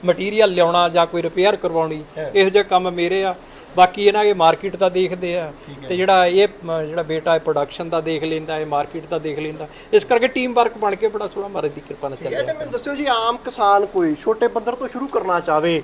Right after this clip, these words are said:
Speaker 1: ਹਾਂ।
Speaker 2: ਹੈਗੀ ਗੁੰਜਾਇਸ਼ ਜੀ ਕਰ ਸਕਦਾ ਸ਼ੁਰੂ?
Speaker 1: ਹਾਂ,
Speaker 2: ਕਿਉਂਕਿ
Speaker 1: ਹਾਂ,
Speaker 2: ਅੱਜ ਕਹਿੰਦੇ ਕਿਸਾਨੀ 'ਚ ਹੈ ਹੀ ਕੁਝ ਨਹੀਂ।
Speaker 1: ਨਹੀਂ, ਨਹੀਂ, ਐਸੀ ਗੱਲ ਨਹੀਂ ਹੁੰਦੀ।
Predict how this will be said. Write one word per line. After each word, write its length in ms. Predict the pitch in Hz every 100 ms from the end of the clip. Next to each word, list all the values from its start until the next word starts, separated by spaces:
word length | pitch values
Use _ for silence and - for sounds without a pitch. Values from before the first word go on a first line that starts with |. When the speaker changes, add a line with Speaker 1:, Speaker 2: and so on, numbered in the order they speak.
| 151
Speaker 1:
ਹਾਂ। 100 | 143 127 - 208
Speaker 2:
ਹੈਗੀ 260 | 220 240
ਗੁੰਜਾਇਸ਼ 380 | 294 262 269 262
ਜੀ 120 | -
ਕਰ 180 | 285 233
ਸਕਦਾ 360 | 202 233 254 269
ਸ਼ੁਰੂ? 200 | 269 262
Speaker 1:
ਹਾਂ, 40 |
Speaker 2:
ਕਿਉਂਕਿ 260 | 294 359 277
Speaker 1:
ਹਾਂ, 80 | 254
Speaker 2:
ਅੱਜ 80 |
ਕਹਿੰਦੇ 280 | 269 247 277
ਕਿਸਾਨੀ 360 | 294 277 233 233
'ਚ 80 | 220
ਹੈ 100 | 196
ਹੀ 80 |
ਕੁਝ 220 | 208 233 233
ਨਹੀਂ। 120 | 240 - - -
Speaker 1:
ਨਹੀਂ, 140 | 349
ਨਹੀਂ, 280 | 302 349 311
ਐਸੀ 260 | 277 - 294
ਗੱਲ 260 | 185 170
ਨਹੀਂ 140 | 151 196
ਹੁੰਦੀ। 280 | 175 190